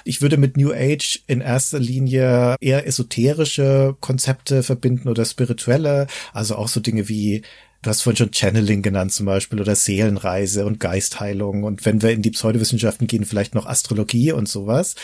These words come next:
Aber das sind alles Dinge, die in Zack McCracken überhaupt keine Rolle spielen oder nur eine sehr untergeordnete. Das bedient sich schon eher aus dem Repertoire der Pseudowissenschaften, also sowas wie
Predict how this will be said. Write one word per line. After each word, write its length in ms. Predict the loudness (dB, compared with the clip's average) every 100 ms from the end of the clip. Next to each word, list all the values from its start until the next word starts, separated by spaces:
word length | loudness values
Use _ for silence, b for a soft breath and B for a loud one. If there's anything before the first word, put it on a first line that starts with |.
| B B B 0
Aber 560 | 2 4 4 4 0 0
das 180 | 0 2
sind 180 | -2
alles 400 | 0 2 2 2
Dinge, 240 | -2 0 0
die 280 | 0 -2 0
in 240 | -2 -2
Zack 180 | -4 -4
McCracken 380 | -4 -4 -2 -2
überhaupt 260 | -2 -2
keine 200 | -2 -2
Rolle 240 | -2 -4 -6
spielen 540 | -6 -6 -4 -4 -6 B B -16 -4
oder 320 | 0 0 0
nur 140 | 0
eine 100 | 0
sehr 280 | 2 2 4
untergeordnete. 1000 | 4 2 0 -2 -8 -6 -6 -4 -4 -4 B B B
Das 200 | 0 0
bedient 420 | -2 -8 -4 -4 -2
sich 200 | -4 -2
schon 260 | -2 -2
eher 580 | 0 2 4 4 2 2
aus 280 | 0 0 0
dem 280 | -2 0 0
Repertoire 600 | 0 -2 -2 2 2 4
der 200 | 0 0
Pseudowissenschaften, 1040 | -2 0 0 -2 -4 -4 -4 -4 -4 -4
also 280 | -2 -2 0
sowas 540 | 0 2 2 0 -4
wie 400 | -4 0 2 0